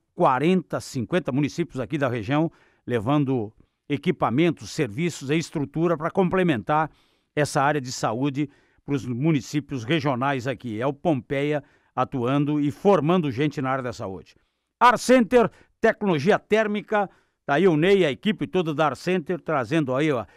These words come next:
sistema de ar-condicionado, estrutura pra condomínios, casas, residências, empresas, empresa aí na Rodrigues Alves com a B R cento e dezesseis, trazendo tecnologia nessa área de climatização. Hotel Bela Vista,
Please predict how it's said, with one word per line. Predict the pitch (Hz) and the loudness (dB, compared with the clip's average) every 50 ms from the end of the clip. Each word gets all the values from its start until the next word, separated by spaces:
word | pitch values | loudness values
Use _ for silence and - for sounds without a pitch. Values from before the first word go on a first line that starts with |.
| _ _ | _ _
sistema | _ - 135 - - 180 156 147 | _ -12 -12 -4 -2 0 0 0
de | 127 143 | 0 0
ar-condicionado, | 151 143 - 143 131 107 - 127 113 139 165 165 127 | 0 -2 -2 -6 -8 -6 -6 -6 -4 -2 -2 -2 -2
estrutura | 131 - - - 151 127 - 175 180 185 160 123 | -4 -8 -6 -6 -8 -6 -4 0 0 2 2 0
pra | - - 127 113 101 95 | -2 -4 -8 -8 -8 -8
condomínios, | - - 180 175 139 123 113 123 160 180 175 139 120 104 - - | -2 -2 0 0 0 0 0 2 2 2 2 0 0 -4 -8 -14
casas, | - - 175 175 160 120 117 110 95 | -6 -2 0 0 0 -2 -6 -10 -8
residências, | 131 160 127 127 117 104 151 180 175 156 - 147 120 - _ _ _ _ _ _ | -6 -6 -6 -6 -6 -4 -2 0 0 -2 -4 -8 -12 -12 _ _ _ _ _ _
empresas, | 175 165 147 - - - 180 190 190 156 151 185 170 - - - - _ _ _ _ _ _ _ | -2 -2 -2 0 0 0 2 2 2 2 0 -2 -2 -4 -8 -18 -20 _ _ _ _ _ _ _
empresa | 143 143 - - 156 160 170 160 123 135 | -4 -4 -2 -2 -2 -2 -2 -2 -2 -4
aí | 120 131 143 | -4 -2 -2
na | 147 139 127 110 | -2 -2 -2 -4
Rodrigues | 98 127 123 113 147 131 120 98 90 | -4 -6 -4 -2 -4 -4 -4 -4 -2
Alves | 139 139 147 127 123 123 - | 0 0 0 0 -4 -8 -8
com | - 147 139 127 | -4 -2 -2 -2
a | 113 104 92 - _ _ _ _ _ _ | -2 -4 -6 -12 _ _ _ _ _ _
B | - 127 | -2 0
R | 139 147 135 131 | 0 0 0 -2
cento | - 147 151 131 | -2 -2 -2 -2
e | 101 | -2
dezesseis, | 113 131 123 104 - - 160 170 170 156 - - - _ _ _ _ _ _ _ _ _ | -4 -8 -10 -8 -4 -4 -4 -2 -4 -6 -10 -18 -20 _ _ _ _ _ _ _ _ _
trazendo | - 131 120 90 143 147 135 - | -8 -8 -6 -2 -2 -4 -4 -4
tecnologia | - 147 139 - 156 139 113 95 113 143 139 | -6 -8 -6 -4 -6 -6 -6 -6 -4 -4 -4
nessa | 139 139 - - 139 110 | -4 -4 -4 -6 -6 -6
área | 110 123 127 123 | -4 -6 -6 -6
de | 110 107 | -8 -10
climatização. | - - 151 147 135 135 120 - - 131 110 120 110 - - 110 87 76 - _ _ _ _ _ _ - | -12 -8 -4 -4 -2 -2 -4 -6 -8 -10 -10 -8 -10 -10 -12 -14 -16 -16 -18 _ _ _ _ _ _ -6
Hotel | 156 - - 233 208 | -2 4 4 4 6
Bela | 156 208 214 190 175 | 6 4 6 6 6
Vista, | 156 151 220 247 196 - - 233 208 185 | 4 4 2 2 2 0 2 2 2 2